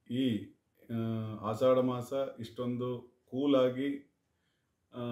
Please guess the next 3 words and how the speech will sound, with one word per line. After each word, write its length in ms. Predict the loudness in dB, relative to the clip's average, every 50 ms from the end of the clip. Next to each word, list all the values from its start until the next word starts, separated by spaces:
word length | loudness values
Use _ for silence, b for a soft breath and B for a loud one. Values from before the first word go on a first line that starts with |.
| -4 -4 -4 -6 -6 -6 -8 -8 -10 -10 -14 -16 -20 _ _ _ _ _ _ _ _ _ _ -6
ಪರಿಪೂರ್ಣವಾಗಿ 800 | -2 -2 0 2 4 4 6 6 6 6 6 6 6 4 2 2
ಪೂರ್ಣಗೊಳ್ಳಲಿಕ್ಕೆ 680 | 0 0 -2 0 0 0 0 0 0 -2 -2 -4 -4 -4
ಸಹಕರಿಸಿದಂಥ 720 | -2 -2 -2 0 0 -4 -4 -2 -2 0 0 0 0 0